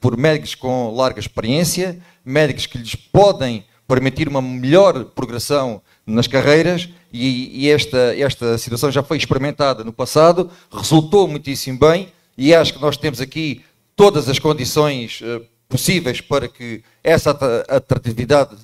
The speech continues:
seja garantida, por se lhes proporcionarmos boas condições de trabalho, eh, qualidade de vida, eh, incentivos adequados à experiência, eh, destes profissionais.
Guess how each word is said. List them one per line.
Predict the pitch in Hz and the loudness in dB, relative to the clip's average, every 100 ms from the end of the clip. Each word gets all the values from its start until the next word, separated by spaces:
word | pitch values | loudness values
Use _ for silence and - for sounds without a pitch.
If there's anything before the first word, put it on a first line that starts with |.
| - | -12
seja | - 156 131 120 101 - _ | -2 0 2 0 -4 -8 _
garantida, | 95 127 139 135 190 196 196 185 _ _ | -2 0 0 -2 -4 -2 -4 -6 _ _
por | 117 | -8
se | - - | -8 -8
lhes | 127 127 135 127 127 113 | -8 -6 -4 -4 -6 -10
proporcionarmos | - - - 127 151 175 151 120 107 | -8 -6 -6 -6 0 2 2 -2 -10
boas | 107 139 143 | -8 -6 -6
condições | 143 156 143 | -6 -8 -6
de | 147 | -4
trabalho, | 147 143 147 165 135 110 - _ - | 0 2 4 4 2 -4 -10 _ -8
eh, | 120 123 123 | -4 -4 -6
qualidade | - 135 139 156 160 | -2 0 4 4 4
de | |
vida, | 123 175 180 175 131 101 - - | 0 0 0 -2 -2 -2 -8 -6
eh, | 117 110 | -2 -2
incentivos | 151 - 160 156 180 175 | -4 -4 -4 -2 -4 -4
adequados | 135 - 165 170 160 | -4 2 2 2 -2
à | |
experiência, | 156 - 143 147 185 - 170 170 175 - | -4 -4 -4 -2 -4 -4 -4 -4 -8 -10
eh, | 123 131 127 _ | -4 -4 -4 _
destes | 113 170 | 2 2
profissionais. | - 139 151 - 165 185 156 104 - | 0 -4 -4 -2 2 2 2 -2 -10